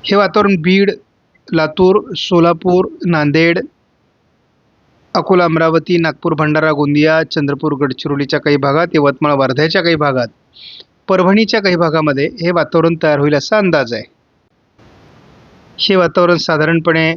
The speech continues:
सत्तावीस, अठ्ठावीस असं महाराष्ट्रात हलक्या स्वरूपात राहण्याची शक्यता आहे. एकोणतीस तारखेला देखील महाराष्ट्राच्या दक्षिणेकडून थोडी ढगाळ परिस्थिती राहण्याचा अंदाज कायम आहे. त्यामुळे हवामानात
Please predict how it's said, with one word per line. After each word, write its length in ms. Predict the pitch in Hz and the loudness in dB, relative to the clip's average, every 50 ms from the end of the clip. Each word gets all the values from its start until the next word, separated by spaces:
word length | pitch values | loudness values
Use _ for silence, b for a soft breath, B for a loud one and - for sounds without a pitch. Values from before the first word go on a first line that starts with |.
| - - - - | -6 -12 -16 -12
सत्तावीस, 640 | - - - 160 160 - - 180 175 175 180 175 - 160 | -6 -4 -4 -4 -4 -4 -2 -2 0 0 0 -2 -2 -4
अठ्ठावीस 680 | 143 - - - 202 185 156 131 123 - - - - - _ _ _ _ _ _ _ _ _ _ _ _ _ | -6 -4 -4 -2 -2 0 0 -2 -4 -6 -10 -12 -14 -18 _ _ _ _ _ _ _ _ _ _ _ _ _
असं 260 | - 185 - - 233 | -4 -2 0 0 2
महाराष्ट्रात 560 | 220 202 190 180 180 190 - - 226 208 - 165 | 2 2 2 2 0 -2 -2 -2 -4 -4 -2 -4
हलक्या 240 | 170 156 151 196 175 | -4 -2 -2 -4 -2
स्वरूपात 360 | - - 175 165 170 175 165 | -2 -2 -2 -2 -2 -2 -2
राहण्याची 340 | 165 156 147 151 143 - - | 0 0 0 -2 -2 -4 -4
शक्यता 460 | - - 165 127 - - 135 110 113 | -4 -4 -4 -4 -2 -4 -4 -4 -4
आहे. 220 | 110 - - - _ _ _ _ _ _ _ _ _ _ _ _ _ _ _ _ _ _ _ _ _ _ _ _ _ _ _ _ _ _ _ _ - - - - | -6 -10 -12 -16 _ _ _ _ _ _ _ _ _ _ _ _ _ _ _ _ _ _ _ _ _ _ _ _ _ _ _ _ _ _ _ _ -20 -10 -4 -2
एकोणतीस 540 | 160 151 - 175 170 160 160 180 156 - - | 0 0 2 2 2 2 2 0 0 0 0
तारखेला 320 | 165 156 156 - 180 175 | -2 -2 -2 0 -2 0
देखील 400 | 165 156 151 - - 185 180 175 | 0 -2 -4 -2 -2 0 0 2
महाराष्ट्राच्या 600 | 170 165 160 156 160 156 - - 170 170 156 156 | 2 2 0 0 0 -2 -2 -2 -2 0 0 0
दक्षिणेकडून 600 | 156 - - 226 214 196 147 147 135 127 123 127 - - _ _ _ _ _ _ _ _ _ _ _ _ _ _ _ - | -2 -2 0 0 0 0 0 0 -2 -2 -4 -8 -10 -14 _ _ _ _ _ _ _ _ _ _ _ _ _ _ _ -4
थोडी 160 | - 226 233 | 0 2 2
ढगाळ 280 | 233 208 190 180 196 202 | 2 4 2 2 2 0
परिस्थिती 460 | 196 202 190 175 - - 180 175 185 | 0 -2 -4 -4 -4 -6 -6 -2 -2
राहण्याचा 480 | 175 160 156 156 160 151 - 180 170 170 180 - | 0 0 0 -2 -2 -2 -2 0 0 0 0 -2
अंदाज 360 | 185 156 151 156 156 151 - | -2 0 0 0 0 -2 -4
कायम 320 | - - 139 135 139 139 147 | -4 -2 0 0 0 0 0
आहे. 200 | 143 139 160 220 302 - _ _ _ _ _ _ _ _ _ _ _ _ _ _ _ _ _ _ _ _ _ _ _ _ - | 0 -2 -2 -4 -6 -8 _ _ _ _ _ _ _ _ _ _ _ _ _ _ _ _ _ _ _ _ _ _ _ _ 0
त्यामुळे 260 | 220 220 226 233 240 - | 2 2 2 2 0 -2
हवामानात 440 | - - 202 196 196 196 202 202 202 | -2 -2 0 0 2 2 0 0 -2